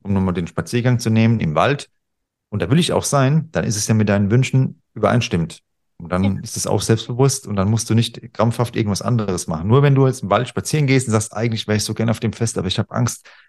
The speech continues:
Speaker 1: weil die Leute da, was denken die, wenn ich da durchlaufe?“ Und dann kommen wir in einen Bereich, wo du sagen kannst, „Okay, das will ich ändern, da arbeite ich dran.“ Dann kannst du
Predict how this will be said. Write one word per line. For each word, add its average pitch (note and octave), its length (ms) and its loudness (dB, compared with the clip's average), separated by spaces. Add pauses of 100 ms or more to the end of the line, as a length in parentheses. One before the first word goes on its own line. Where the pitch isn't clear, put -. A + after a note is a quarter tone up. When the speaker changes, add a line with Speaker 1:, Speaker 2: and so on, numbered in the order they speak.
(100)
Speaker 1:
weil G2+ 300 0
die A2 160 -14
Leute A2 260 0
da, G#2+ 160 2
was G2 140 -2
denken A2+ 240 0
die, G#2+ 120 -8
wenn G#2+ 80 -4
ich G#2 80 -6
da G#2+ 120 -4
durchlaufe?“ A2+ 520 -2
Und G#2+ 160 -6 (840)
dann E3+ 500 4 (200)
kommen A#2+ 180 0
wir A#2+ 60 4
in A#2 60 4
einen A2+ 40 2
Bereich, G#2 340 2
wo G2+ 60 -6
du F#2+ 80 -6
sagen F#2+ 240 0
kannst, F#2+ 220 -2
„Okay, A2 420 -2 (200)
das F#2+ 160 -10
will G#2 80 0
ich F#2+ 120 -2
ändern, A#2+ 540 4
da - 100 -4
arbeite A2 260 0
ich G#2+ 100 -6
dran.“ G#2 360 -6 (480)
Dann E2+ 120 -16
kannst F#2 260 -6
du F#2 200 -2